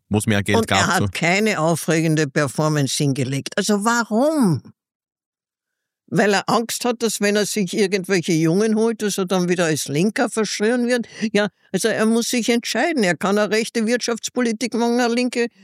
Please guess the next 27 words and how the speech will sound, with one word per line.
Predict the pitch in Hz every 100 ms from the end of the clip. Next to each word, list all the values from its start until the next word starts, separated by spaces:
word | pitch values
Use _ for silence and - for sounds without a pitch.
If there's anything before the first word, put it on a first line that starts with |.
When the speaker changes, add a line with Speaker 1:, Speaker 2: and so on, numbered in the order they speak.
| -
Speaker 2:
Kulturpolitik, | - 214 262 302 - 247 185 185 170
wenn | 185 180
die | 180
gut | 190 156 -
ist. | - - - -
Speaker 1:
Mhm. | 101 98 101 113 _ _ _ _ _ _ _ _
Speaker 2:
Aber | 156 170 165 - _ _ _ _ _ _ _ _ -
er, | 185 - - 170
er | 202 190 170 -
hat | 190 - _
keinen, | - 185 202 220 220 202 - - _ _ _ _ _ _
ich | -
sage | - 160 170
mal | 160 151
so, | - 143 135
er | 135 -
hat | 156 - -
keinen | - 151 170 170 160 - _ _ _
festen | - 160 175 - - 185 165
inneren | 185 175 175 160 151 135
Kern, | - 143 135 165 208 190 _ _ _ _ _
an | 160 160
den | 156 160
sich | - 139 151
irgendwer | - 147 131 135 135
anhalten | 151 170 170 190 180
kann, | 185 214 269